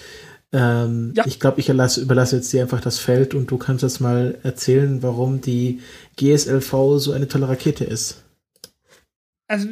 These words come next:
Speaker 2: sie ist knuffig, ganz einfach. Es ist die knuffigste Rakete da draußen. <laughs> Ich mag sie einfach. Äh, sieht, sieht einfach schön aus. Ich weiß nicht. <laughs> Äh,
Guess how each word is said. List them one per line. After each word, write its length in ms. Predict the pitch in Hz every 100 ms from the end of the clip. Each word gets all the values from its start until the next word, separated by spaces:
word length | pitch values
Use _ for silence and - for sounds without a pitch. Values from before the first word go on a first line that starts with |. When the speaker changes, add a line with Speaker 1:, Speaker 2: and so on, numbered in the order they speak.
| 220
Speaker 2:
sie 300 | 226 185 208
ist 160 | 180
knuffig, 600 | - 208 202 170 147 - -
ganz 200 | 185 180
einfach. 420 | 175 175 160 -
Es 200 | 226 202
ist 160 | 190 -
die 80 | 180
knuffigste 640 | - 202 214 - - 180
Rakete 380 | 175 196 185 -
da 80 | 180
draußen. 680 | - - 196 - - 269 -
<laughs> 720 | - - - - 262 302 277
Ich 160 | 196
mag 180 | 190 175
sie 120 | 180
einfach. 360 | 160 151 156 - _
Äh, 400 | 208 185 185 175 180 - _
sieht, 380 | 214 196 202 -
sieht 220 | 202 196 202
einfach 220 | 180 180
schön 200 | 180 165
aus. 300 | 147 - _ _ _ _ _ _ _ _
Ich 80 | -
weiß 220 | 160 160
nicht. 180 | 147 - -
<laughs> 680 | - 180 - - - 262
Äh, 1040 | - 175 175 175 175 170 165 160 170 -